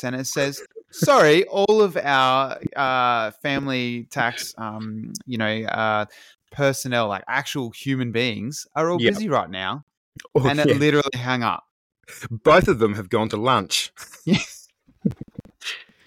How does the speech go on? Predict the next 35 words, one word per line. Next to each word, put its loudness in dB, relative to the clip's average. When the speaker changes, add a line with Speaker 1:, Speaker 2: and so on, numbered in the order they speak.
Speaker 1:
So, 2
uh, -12
you -10
can -10
imagine -4
how, -4
I -4
mean, -6
you -4
get -2
angry -4
at, -2
you -8
know, -4
your 0
Speaker 2:
Everything. 2
Speaker 1:
computer. -4
Yeah. -8
So -6
you -2
can -8
imagine -4
how -4
angry -2
<coughs> -20
I -2
got. 0
It -4
takes -8
a -12
lot -4
to -20
get -12
me -8
going. -6